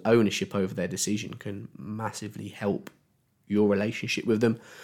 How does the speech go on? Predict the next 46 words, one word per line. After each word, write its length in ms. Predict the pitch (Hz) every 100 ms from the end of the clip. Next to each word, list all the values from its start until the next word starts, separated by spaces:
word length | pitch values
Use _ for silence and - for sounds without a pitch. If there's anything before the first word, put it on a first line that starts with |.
| - -
their 180 | 104
enjoyment 440 | 104 101 104 107 -
of 180 | 107 -
the 80 |
paddling, 480 | - 117 113 127 139 - - _
um, 220 | 104 104 -
and 420 | 110 107 101 - -
again, 360 | - 120 92 - -
you 80 | 117
know, 100 | -
mitigate 500 | 120 120 - 101 107
against 280 | 101 107 85
their 100 | -
burnout, 500 | 104 113 107 101 -
because 360 | 107 - 107 104
they 120 | 110
don't 180 | 120 -
feel 120 | 110
like 140 | 92
they're 100 | 95
just 240 | - - -
turning 300 | 110 107 104
up 140 | 104
and 100 | 107
doing. 280 | 120 107 104 - _ -
They 100 | 113
feel 160 | -
like 120 | 139 -
they're 140 | 104
involved. 560 | 104 - 107 104 - - _ _ -
They 80 |
feel 160 | 113 123
like 160 | 123 -
they're 320 | 110 - - _ _ _
a 60 | 107
part 340 | - 113 107
of 240 | 110 107 -
the 100 | -
session, 680 | 113 104 101 107 117 - - - - _
and 100 | 104
it, 100 | 113 -
it's 160 | 117
something 340 | - 117 110 -
for 140 | -
them. 220 | 113 117 117 _ _ _ _ _ _ _ _ -
Again, 500 | 127 123 143 160